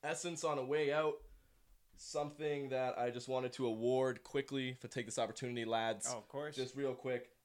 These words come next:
Speaker 1: Um, so effectively, you know, um, you might go to school. Maybe we have a few people listening to this on the way home, to school, from school, from work, to work. Maybe you're looking to bolster your chances, uh, increase, uh, an hourly wage, do whatever you like. So you're looking to achieve a certification. And so I recognize the value of a certification,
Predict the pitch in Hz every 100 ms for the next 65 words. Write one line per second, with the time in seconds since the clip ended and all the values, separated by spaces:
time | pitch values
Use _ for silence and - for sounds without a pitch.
0 | 113 117 120 120 117 107 - 151 165 170
1 | 165 156 156 151 143 131 135 139 147 147
2 | 139 - 147 139 135 135 127 131 123 127
3 | 123 120 120 123 113 110 110 113 117 117
4 | 113 - 117 - 120 113 - 113 110 117
5 | 110 110 110 110 107 104 - 107 110 107
6 | - - _ - 147 160 156 151 151 139
7 | 131 120 - _ _ - 147 147 143 139
8 | 139 139 135 139 131 127 - - 117 113
9 | 110 110 104 - 135 - 117 113 110 113
10 | 113 117 110 107 113 113 107 120 110 107
11 | 107 110 104 110 110 107 113 110 104 -
12 | 110 98 - 98 - - 87 85 90 87
13 | 110 117 113 110 104 101 92 95 90 87
14 | 92 87 - 107 101 104 98